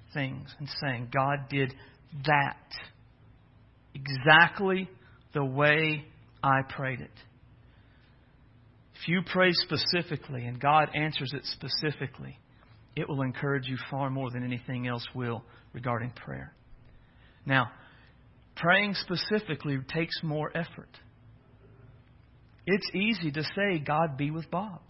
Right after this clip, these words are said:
It's easy to say, "God bless Bob." It takes far more effort to think through what would God being with him do? How should God bless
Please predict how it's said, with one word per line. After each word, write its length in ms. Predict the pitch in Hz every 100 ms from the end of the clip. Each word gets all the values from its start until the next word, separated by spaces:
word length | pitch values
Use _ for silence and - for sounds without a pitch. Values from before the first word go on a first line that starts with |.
| - - - - - - - - - - - - -
It's 220 | 135 185
easy 300 | 180 170 165
to 80 | 165 196
say, 160 | 185
"God 340 | 156 165 175 156
bless 200 | 190 208 -
Bob." 260 | 131 117 - - - - - - - - - - - - - - - - - - -
It 80 | 170
takes 260 | 185 165 -
far 220 | 170 180 196
more 240 | 185 175
effort 280 | 185 160 -
to 60 | 139 -
think 220 | 180 180 -
through 380 | 180 156 139 131 - - - - - - -
what 220 | 175 -
would 140 | 160
God 260 | 160 151 139
being 220 | 147 147
with 100 | 139
him 240 | 143 131 127
do? 240 | 131 123
How 320 | - 151 151 -
should 160 | 151 135
God 260 | 135 127 - - - 143
bless 200 | 131